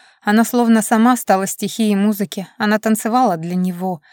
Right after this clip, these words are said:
свой самый главный танец в жизни. И ей тогда казалось, что она действительно приворожит его своим танцем.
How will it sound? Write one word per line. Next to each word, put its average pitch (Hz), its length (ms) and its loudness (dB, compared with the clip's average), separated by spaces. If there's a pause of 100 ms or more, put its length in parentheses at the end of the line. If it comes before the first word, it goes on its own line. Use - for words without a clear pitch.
(240)
свой 202 300 -2
самый 254 360 2
главный 214 440 4
танец 190 420 0
в 185 60 -10
жизни. 160 480 -10 (460)
И 196 60 -4
ей 233 220 0
тогда 233 300 0
казалось, 226 580 0
что - 220 -4
она 214 140 2
действительно 208 680 -2
приворожит 202 600 0
его 180 220 -8
своим 185 340 -4
танцем. 170 560 -10